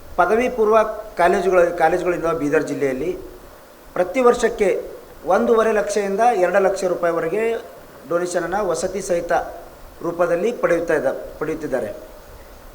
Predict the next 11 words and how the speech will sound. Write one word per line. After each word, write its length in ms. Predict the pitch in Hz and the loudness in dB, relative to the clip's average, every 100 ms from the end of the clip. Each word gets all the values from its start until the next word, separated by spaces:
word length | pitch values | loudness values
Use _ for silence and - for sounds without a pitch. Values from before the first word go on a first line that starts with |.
| - | -6
ಇದನ್ನು 640 | 180 220 208 185 156 - - - - - - - - - - | -2 2 4 2 0 -8 -16 -20 -20 -20 -20 -20 -20 -16 -4
ಶಿಕ್ಷಣದ 380 | 214 - 226 214 | -4 0 0 2
ಹೆಸರಲ್ಲಿ 440 | 202 208 196 220 | 0 0 2 2
ಒಂದು 580 | 214 202 185 160 151 - 147 | 2 2 0 -2 -6 -10 0
ವ್ಯಾಪಾರ 340 | 165 180 208 | 0 4 4
ಮಾಡ್ಕೊಂಡಿದ್ದಾರೆ 520 | 196 175 180 175 165 | 4 2 2 -2 0
ಅಂತ 160 | 180 170 | -2 -2
ಹೇಳಕ್ಕೆ 220 | 165 165 | -2 -2
ಇಷ್ಟಪಡ್ತೀನಿ. 640 | - 160 143 139 151 190 - - - - - - - - 175 | -4 -4 -4 -6 -6 -6 -12 -18 -20 -20 -20 -20 -20 -8 2
ನಾವು 200 | 202 196 | 4 4
ಈಗಾಗಲೇ 800 | 202 226 220 226 233 226 - | 4 4 6 4 4 0 -12